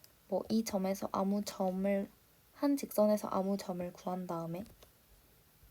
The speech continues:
이 점과 이 직선 사이의 거리 구하는 공식을 이용하면 두 접선 사이의 거리의 제곱을 구할 수가 있을 겁니다. 그래서 먼저 이 곡선을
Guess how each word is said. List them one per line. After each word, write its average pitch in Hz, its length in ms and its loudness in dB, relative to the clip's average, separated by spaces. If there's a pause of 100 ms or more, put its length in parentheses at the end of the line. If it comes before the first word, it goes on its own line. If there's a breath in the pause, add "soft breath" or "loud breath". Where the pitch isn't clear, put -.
(200)
이 214 160 2
점과 185 540 -2 (1300 loud breath)
이 226 140 2
직선 214 460 2
사이의 208 460 0
거리 202 360 0
구하는 190 340 0
공식을 185 500 -4
이용하면 175 560 -6 (300 loud breath)
두 208 200 0
접선 208 400 0
사이의 220 380 0
거리의 190 400 -4
제곱을 185 500 -6
구할 196 260 -2
수가 196 260 -6
있을 170 260 -6
겁니다. 165 500 -8 (680 soft breath)
그래서 208 240 -2
먼저 175 540 2 (2000 loud breath)
이 214 80 0
곡선을 208 680 2